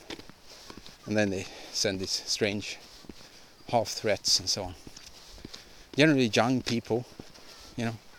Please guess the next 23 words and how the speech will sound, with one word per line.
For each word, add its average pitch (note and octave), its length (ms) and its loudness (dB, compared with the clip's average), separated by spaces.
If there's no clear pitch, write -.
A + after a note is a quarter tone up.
spent A#2 240 2
their B2 100 10
entire A2+ 280 4
life A2+ 280 2
in G#2+ 80 -4
school A2+ 380 2
and A2 240 4
get A2+ 100 0
very A#2+ 220 12
angry A#2 340 4
with A2 100 0
what A2 140 2
I G2+ 80 0
say, A2 320 2
'cause A2 120 -2
they A2 80 4
have, G2+ 300 0
you A2 120 -2
know, G#2+ 120 -2
very G2+ 220 0
authoritative G#2+ 680 0
personalities G2+ 800 -2
and, G2 120 -10